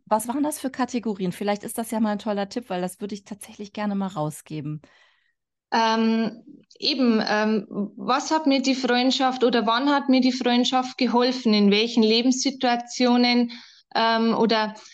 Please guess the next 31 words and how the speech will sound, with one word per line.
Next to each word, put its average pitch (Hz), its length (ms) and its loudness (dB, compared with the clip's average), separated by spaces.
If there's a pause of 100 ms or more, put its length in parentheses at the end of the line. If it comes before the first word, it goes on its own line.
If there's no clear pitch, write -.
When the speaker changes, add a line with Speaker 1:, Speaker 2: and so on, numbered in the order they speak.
(140)
Speaker 2:
man 226 180 2
schreibt, 226 400 -2
oder 233 140 4
ich 254 180 0
hab 254 120 2
mir 233 180 6
halt 226 140 -2
dann 226 120 0
immer 233 340 2
aufgeschrieben, 247 760 0
wann 233 300 2
hab 247 140 0
ich 247 140 0
mit 247 200 4
dieser 254 260 0
Person 247 540 0
schöne 302 480 0
Zeiten 170 460 -2
erlebt? 175 640 0 (260)
Die 233 120 4
hab 240 120 0
ich - 140 0
mir 196 280 2
aufgeschrieben. 196 680 0 (260)
Und 233 160 4
wann 233 260 2
hab 262 120 0
ich 254 140 0
mich 262 260 2
zum 262 160 0
Beispiel 240 640 0